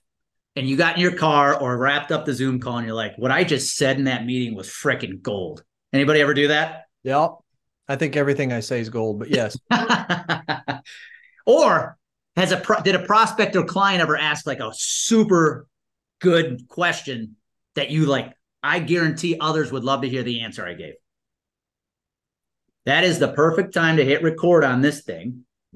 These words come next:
Speaker 1: and say, "Hey, just got out of a meeting with a, a prospect. They asked an awesome question, and I thought you would wanna hear the answer of. Here was the question. Here's what I said."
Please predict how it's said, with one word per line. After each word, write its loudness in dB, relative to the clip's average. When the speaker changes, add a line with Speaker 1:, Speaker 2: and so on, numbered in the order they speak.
Speaker 1:
and -4
say, 2
"Hey, 0
just 2
got 4
out 2
of 4
a 4
meeting 4
with 4
a, 0
a -2
prospect. 0
They -2
asked -2
an 0
awesome 0
question, -2
and -2
I -4
thought -2
you 0
would 2
wanna -2
hear -2
the -4
answer -8
of. -12
Here 4
was 0
the -2
question. -6
Here's -2
what -2
I -2
said." -12